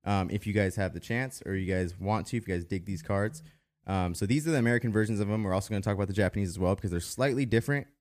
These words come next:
Um, they're kinda like an alternative pick. They're a little more expensive. Not something that would be normally on the Devon Core segment, but I do know we have some people who listen to the podcast that like the more exclusive stuff, and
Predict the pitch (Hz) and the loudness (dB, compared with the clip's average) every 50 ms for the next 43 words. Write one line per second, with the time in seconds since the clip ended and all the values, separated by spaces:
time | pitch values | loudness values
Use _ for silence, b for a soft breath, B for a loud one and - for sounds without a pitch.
0 | - 92 95 92 87 90 87 95 - - 113 110 110 107 101 104 95 92 90 - | -4 0 0 2 2 2 0 0 0 0 0 2 2 0 0 0 -2 -2 -2 0
1 | 107 104 104 104 104 98 - - _ _ _ - - 113 113 107 - - _ _ | 0 0 2 0 0 -2 -4 -10 _ _ _ -2 2 2 2 2 -2 -12 _ _
2 | _ _ - 95 92 98 104 107 107 101 95 - - - 101 98 95 110 110 104 | _ _ -4 -2 0 0 0 0 0 0 -2 -4 -2 -2 -2 0 2 0 0 -2
3 | - - _ _ _ _ _ _ _ _ _ _ - 101 101 101 98 - - 117 | -4 -12 _ _ _ _ _ _ _ _ _ _ -2 2 2 2 2 2 2 2
4 | 107 104 98 95 87 87 85 90 101 101 101 95 95 92 92 95 95 92 90 87 | 2 4 2 2 0 0 0 0 0 2 2 2 2 0 2 2 2 2 0 0
5 | 87 95 95 98 98 104 104 98 - 113 110 117 120 101 85 87 90 69 71 90 | 0 0 -2 -2 -2 -2 -4 -2 0 -2 0 0 0 -2 0 -2 -2 0 -2 -2
6 | 85 101 101 95 95 92 92 90 92 92 95 87 85 - - 113 110 110 117 110 | -2 -2 0 0 0 0 0 0 0 0 0 -2 -2 -2 -2 0 0 2 0 0
7 | - - 113 117 120 120 _ _ _ _ _ _ _ _ - - 98 110 110 - | 0 2 0 0 0 -2 _ _ _ _ _ _ _ _ -4 0 2 2 2 2
8 | 131 120 107 90 117 107 104 98 - 104 101 98 95 - 101 90 - - 92 98 | 0 -2 -2 0 0 0 0 0 0 0 0 0 -2 0 -2 -2 -2 0 0 0
9 | 98 95 87 - - _ _ _ _ _ _ _ - 98 98 95 92 90 - - | 2 0 0 -4 -8 _ _ _ _ _ _ _ -6 -2 -2 0 0 -2 -4 -8
10 | - - 107 104 - 113 107 98 - 117 117 117 - - - 92 90 87 78 | -10 -6 -6 -4 -4 -4 -6 -2 0 0 0 0 -2 -4 -4 -2 -2 -2 -4